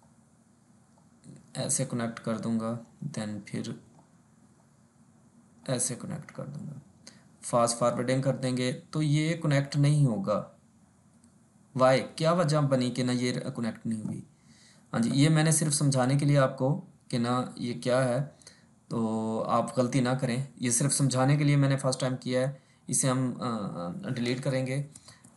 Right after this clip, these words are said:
ये हम इसके ऊपर स्ट्रेट थ्रो वायर यूज़ नहीं कर सकते। जिस वक्त हम router to router, switch to switch या server to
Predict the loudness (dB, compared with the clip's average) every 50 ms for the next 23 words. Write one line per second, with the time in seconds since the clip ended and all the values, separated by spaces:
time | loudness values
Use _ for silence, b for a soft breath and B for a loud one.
0 | _ -2 2 2 4 4 4 4 4 4 4 4 4 4 4 2 0 0 0 0
1 | 0 0 0 0 0 0 0 2 4 4 4 4 2 0 0 0 0 0 0 0
2 | -2 0 0 2 4 6 6 6 6 4 4 2 2 2 4 2 2 2 2 0
3 | -2 -4 -8 -10 -10 -12 -12 -12 -14 -16 _ _ _ _ _ _ _ _ _ _
4 | _ -12 -12 -10 -10 -12 -8 -4 -4 -4 -2 0 0 2 2 2 2 4 2 2
5 | 2 0 -2 -2 0 0 2 2 2 2 2 2 2 2 2 2 -2 -6 -14 -20
6 | _ _ _ _ _ _ _ _ _ _ _ _ _ _ _ -20 -18 -6 -2 0
7 | 0 0 0 0 2 2 2 2 2 0 0 -2 -4 -8 -10 -12 -10 -6 -4 -2
8 | 0 0 0 0 0 0 -2 -2 -2 -2